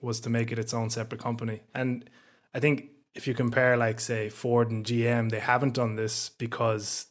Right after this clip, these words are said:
they see their electric vehicles as being their main business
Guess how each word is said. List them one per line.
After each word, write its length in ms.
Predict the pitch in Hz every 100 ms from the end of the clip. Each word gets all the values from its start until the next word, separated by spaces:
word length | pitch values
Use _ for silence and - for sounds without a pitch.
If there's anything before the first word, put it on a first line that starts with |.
| -
they 160 | 113
see 320 | 107 - 113 107
their 220 | 113 110
electric 340 | 113 113 113
vehicles 380 | - 113 117 110
as 100 | 107
being 480 | 113 117 110 104 - _ _ _ _ _ _ -
their 160 | 120
main 340 | 120 131 135 120
business 520 | 117 113 - -